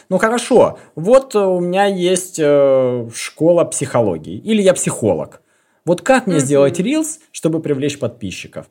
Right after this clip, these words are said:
Speaker 1: Просто записать, сказать: «Я психолог, всем привет, я тут провожу такие психологические сеансики».
Speaker 2: Ну, я не могу сказать, а, что делать и как.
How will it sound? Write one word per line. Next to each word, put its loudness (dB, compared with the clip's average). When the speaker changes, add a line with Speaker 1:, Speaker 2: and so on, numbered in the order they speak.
Speaker 1:
Просто -2
записать, -6
сказать: -6
«Я -2
психолог, -6
всем -8
привет, -8
я -6
тут -14
провожу -10
такие -10
психологические -8
сеансики». -10
Speaker 2:
Ну, -6
я 2
не 4
могу 0
сказать, -6
а, -8
что -6
делать -6
и -12
как. -8